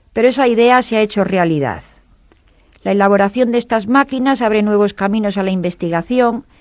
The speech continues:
ya que, como sus parientes de la biología, las enzimas, las máquinas moleculares están principalmente dirigidas hacia la transformación de una energía aportada del exterior para poder ser utilizada posteriormente.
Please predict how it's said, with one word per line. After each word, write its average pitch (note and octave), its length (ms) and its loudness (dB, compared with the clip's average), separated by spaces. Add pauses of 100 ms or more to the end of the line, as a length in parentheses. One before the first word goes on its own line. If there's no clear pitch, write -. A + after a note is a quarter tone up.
(400)
ya B3 140 0
que, B3 160 -2
como F#3+ 240 -2
sus F#3 240 -6
parientes A3 500 0
de F#3 100 0
la F3 120 2
biología, F3+ 480 0
las E3+ 220 0
enzimas, G3 720 -2 (480)
las F#3+ 220 -4
máquinas A#3+ 420 0
moleculares G#3 640 0
están G#3+ 320 -2
principalmente G#3 840 -2
dirigidas G3+ 800 -2
hacia A3 320 -2
la F3+ 120 0
transformación F3 960 -2 (540)
de B3+ 160 0
una C4 160 2
energía G#3 480 0
aportada G#3 480 0
del G#3 140 0
exterior G#3+ 560 -2
para F3+ 320 -4
poder G3 280 0
ser G#3 200 -2
utilizada F#3 640 -4
posteriormente. C#3 920 -6